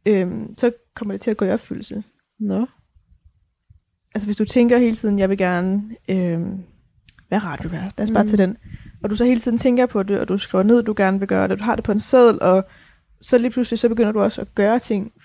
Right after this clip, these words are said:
Speaker 1: for at få det til at gå i opfyldelse.
Speaker 2: Ja, det tror jeg også, du har ret i.
Speaker 1: S-, og, og så bliver det jo bare virkeligt.
Speaker 2: Mm.
Speaker 1: Men lige snart man skriver det ned, så bliver det bare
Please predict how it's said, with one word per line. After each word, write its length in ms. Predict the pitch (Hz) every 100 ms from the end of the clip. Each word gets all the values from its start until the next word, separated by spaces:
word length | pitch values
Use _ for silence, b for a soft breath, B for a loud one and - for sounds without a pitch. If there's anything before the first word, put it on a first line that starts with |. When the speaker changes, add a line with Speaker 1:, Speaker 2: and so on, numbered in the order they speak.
| -
Speaker 1:
for 300 | 220 196 - _ _ _ _ _ -
at 100 | 202
få 120 | -
det 140 | 202
til 100 | 202
at 80 | 208
gå 60 | 196
i 40 |
opfyldelse. 440 | 220 226 - 208 220
Speaker 2:
Ja, 140 | 185
det 180 | 185 269
tror 200 | - 262
jeg 80 | 175
også, 320 | 160 - - _
du 100 | -
har 80 | 196
ret 200 | - -
i. 40 | 196 -
Speaker 1:
S-, 80 | -
og, 140 | 208 214
og 80 | 233
så 220 | - 220 220 _
bliver 160 | - 214
det 60 | 190
jo 80 | 185
bare 180 | 190
virkeligt. 460 | 202 320 277 220 - _
Speaker 2:
Mm. 80 | 208
Speaker 1:
Men 280 | 202 220 214
lige 80 | 226
snart 200 | 240 208
man 100 | 214
skriver 140 | 190
det 100 | 196
ned, 140 | 233
så 100 | 233
bliver 160 | 214 202
det 80 | 190
bare 140 | 196